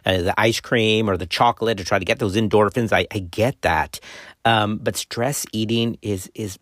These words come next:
pretty bad for us. Short of it is, as you would guess,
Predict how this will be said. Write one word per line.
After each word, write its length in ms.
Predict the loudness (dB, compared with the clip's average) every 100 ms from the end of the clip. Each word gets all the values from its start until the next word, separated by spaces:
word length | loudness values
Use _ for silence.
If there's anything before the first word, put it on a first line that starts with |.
| _
pretty 160 | -4 -4
bad 340 | -2 -2 -2
for 300 | 0 4 4
us. 260 | 2 -4 -6 -10 -20 -20 -14
Short 280 | -2 4 6
of 80 | 6
it 80 | 6
is, 260 | 6 4
as 240 | 2 -2 0
you 120 | 0
would 220 | 0 -2
guess, 440 | 0 0 0 -2